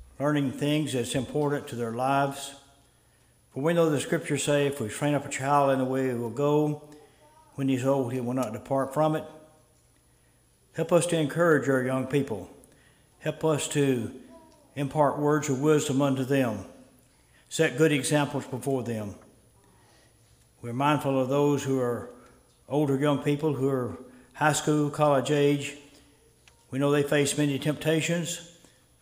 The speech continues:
Help us to also encourage them. And we as adults are not immune from temptation or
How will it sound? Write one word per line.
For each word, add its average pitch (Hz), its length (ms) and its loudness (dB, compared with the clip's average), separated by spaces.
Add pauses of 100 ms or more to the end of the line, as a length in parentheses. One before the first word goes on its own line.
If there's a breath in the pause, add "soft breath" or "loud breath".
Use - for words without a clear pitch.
(320 soft breath)
Help 151 220 -6
us 143 140 -2
to 139 180 0
also 139 480 2
encourage 131 500 -2
them. 120 360 0 (640 loud breath)
And 131 140 -4
we 165 120 0
as 156 140 0
adults 147 580 0
are 110 60 -8
not 131 240 -2
immune 139 340 0
from 120 200 -4
temptation 151 600 -2
or 113 360 -4